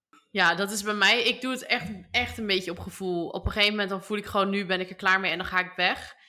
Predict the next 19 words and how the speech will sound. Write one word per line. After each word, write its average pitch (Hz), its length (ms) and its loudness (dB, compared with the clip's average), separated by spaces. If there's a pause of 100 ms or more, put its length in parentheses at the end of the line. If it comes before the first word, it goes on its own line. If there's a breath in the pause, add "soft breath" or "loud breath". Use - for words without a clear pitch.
(480 soft breath)
Ik 202 80 -2
heb 185 220 0
wel 202 260 6
een 220 80 -4
beetje, 208 220 4
het 220 100 -2
is - 60 -6
wel 196 80 -2
grappig, 208 480 -2 (240)
in 196 140 0
Mexico 208 440 0
had 208 160 0
ik 202 80 -8
een 208 80 -4
vriend 208 340 -2
en 196 100 -4
hij 196 160 2
zei 196 240 0
ook 190 300 -2